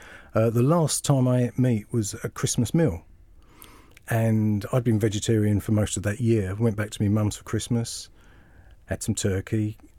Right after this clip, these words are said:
I didn't really enjoy it. Went away 'cause I wasn't living at home. I'd be, I'd moved out, out of the house many years prior to that. And then the following Christmas, I went back and I sat down to eat, and I just thought, "Oh, I've got to do it. I've got to do it. Mum,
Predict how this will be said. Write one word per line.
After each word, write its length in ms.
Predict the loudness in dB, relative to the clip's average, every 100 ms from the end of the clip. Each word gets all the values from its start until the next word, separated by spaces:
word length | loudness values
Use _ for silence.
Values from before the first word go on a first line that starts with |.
| -20
I 40 | -6
didn't 200 | -4 0
really 200 | 0 0
enjoy 400 | 0 2 0 0
it. 120 | -6 -16 -20 -20 -12
Went 220 | 0 0 0
away 560 | 0 2 4 2 0
'cause 160 | -2 -2
I 40 |
wasn't 300 | 0 -2 -2
living 200 | -2 -2
at 60 | 0
home. 180 | 0 0
I'd 120 | -2
be, 100 | -6
I'd 160 | -8 -2
moved 220 | -4 -2
out, 240 | -6 -6 -8
out 120 | -8 -6
of 60 |
the 60 | -4
house 220 | -4 -6
many 160 | -6 -2
years 360 | -2 -2 -4 -12 -20 -20
prior 260 | -6 -4 -4
to 120 | -6
that. 200 | -4 -4 -6 -20 -20 -12 -2
And 160 | 2
then 140 | 4 4
the 80 |
following 400 | 2 2 4 2
Christmas, 560 | 0 -2 -2 -2 -4 -2
I 60 | 0
went 260 | 0 0
back 440 | -2 -2 -6 -14 -20 -20 -20 -20 -20 -16
and 180 | -6 -4
I 60 | -2
sat 280 | 0 -2 0
down 260 | 2 2
to 220 | 2 2 4
eat, 160 | 2 -2
and 120 | -4
I 120 | -2
just 480 | -4 -4 -4 -8 -12 -10
thought, 200 | -8 -6
"Oh, 60 | -10 -10
I've 80 |
got 180 | -10 -6
to 120 | -4
do 40 | -2
it. 140 | -4 -10
I've 120 | -8 -6
got 180 | -4
to 80 | -4
do 60 | -6
it. 180 | -4 0
Mum, 280 | 0 0